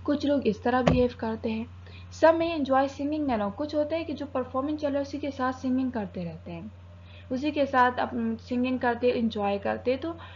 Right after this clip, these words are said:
सोशियोलॉजिस्ट का question है कि आखिर सि-, social situation भी इस case में एक ही है। चलो, पिछले example में हम कहते हैं कि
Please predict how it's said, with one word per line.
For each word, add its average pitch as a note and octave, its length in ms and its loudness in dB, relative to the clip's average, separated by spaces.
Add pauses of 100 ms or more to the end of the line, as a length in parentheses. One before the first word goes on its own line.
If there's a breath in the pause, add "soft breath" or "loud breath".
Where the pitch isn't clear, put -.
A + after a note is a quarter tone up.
(280 loud breath)
सोशियोलॉजिस्ट C4+ 760 -6
का D#4 60 -4
question D4+ 440 -4
है D#4+ 60 2
कि D#4+ 100 2
आखिर C#4+ 260 2
सि-, - 360 -4
social D4+ 380 4
situation D4+ 580 2
भी F4 100 6
इस E4 120 -2
case D4 260 2
में D4+ 100 4
एक C4 260 4
ही B3+ 80 6
है। G3+ 80 8
चलो, C4+ 340 6 (320)
पिछले A#3+ 260 0
example A#3+ 420 4
में A#3+ 80 2
हम A#3+ 100 2
कहते A3+ 280 0
हैं B3+ 80 -2
कि - 120 4